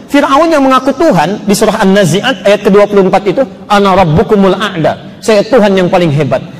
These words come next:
Saking sayangnya Allah, "Jangan, kamu salah. Saya kirimkan dua nabi untuk meluruskan." Dua nabi, dan diperintahkan berkata yang lembut. Ya, di Quran surah dua puluh Toha itu, ayat keempat puluh empat, ya. "Faqula lahu qawlan layyina." Tolong Anda berdua datang pada Fir'aun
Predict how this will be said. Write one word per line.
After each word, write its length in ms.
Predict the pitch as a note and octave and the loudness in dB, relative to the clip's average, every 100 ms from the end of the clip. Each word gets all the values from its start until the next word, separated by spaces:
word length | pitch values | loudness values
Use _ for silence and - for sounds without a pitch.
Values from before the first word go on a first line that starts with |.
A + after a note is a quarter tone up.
| - | -8
Saking 260 | C4 D4+ C#4 | -4 0 0
sayangnya 400 | C4+ C#4+ D4 D4 | 0 0 0 2
Allah, 160 | C#4+ | 2
"Jangan, 320 | B3+ C4 C#4 A#3+ | 2 0 -2 -2
kamu 180 | B3+ C4 | 0 -2
salah. 320 | C4 A#3+ F3+ - - - | -2 -2 -2 -4 -18 -12
Saya 160 | - A3 | -4 -2
kirimkan 400 | A3+ A#3 A3+ G3 | 0 0 2 2
dua 160 | F#3 F#3 | 2 2
nabi 320 | F#3+ F#3 F3+ | 2 2 0
untuk 80 | F3 | 0
meluruskan." 400 | E3+ D#3 - C3 A2+ - - - - - - - - | 0 0 -2 -6 -8 -14 -20 -20 -20 -20 -20 -20 -12
Dua 240 | - C#4+ C4 | 0 2 4
nabi, 240 | C4+ G#3 - - G#3+ | 2 0 -4 -4 0
dan 160 | A#3 | 2
diperintahkan 560 | A#3 A3+ A3+ A#3+ A#3+ A3+ | 2 2 2 2 2 0
berkata 320 | G3 A3 A3 | 0 0 2
yang 160 | G#3+ A3+ | 2 2
lembut. 240 | A3+ A3 - - | 2 0 -6 -14
Ya, 80 | F3 | -14
di 320 | - - F#3+ | -14 -8 -4
Quran 240 | G#3+ G#3 G3 | 0 0 0
surah 160 | G3 | 2
dua 240 | F#3 F#3+ F#3+ | 2 4 2
puluh 240 | G3+ G#3+ | 2 0
Toha 320 | F#3+ G3 F3 | 2 0 2
itu, 160 | F3 B3 - - | 0 -4 -6 0
ayat 240 | F#3 G#3 | 0 2
keempat 320 | F#3+ F#3 - | 0 0 -2
puluh 160 | F3+ F3 | -2 -2
empat, 160 | - F3+ - | -4 -8 -10
ya. 80 | F3+ - - - - - | -12 -14 -20 -20 -8 -4
"Faqula 640 | F3 - A#3 A3 G3 F3+ | -2 0 2 4 4 4
lahu 320 | F#3+ A3 A#3 | 4 2 2
qawlan 480 | - G#3 G#3 F#3 F3 | 2 2 4 2 2
layyina." 640 | F3 F3 E3+ D#3+ E3+ - | 2 2 0 -2 -8 -4
Tolong 160 | G#3 G3+ | 0 0
Anda 240 | G3 F#3 | 0 0
berdua 320 | F3 E3+ F#3 F3 | 2 2 2 2
datang 240 | - E3 | 0 -2
pada 240 | F3 E3 | 0 -2
Fir'aun 560 | D#3 F#3 G3+ G#3+ B3+ | 0 0 0 0 0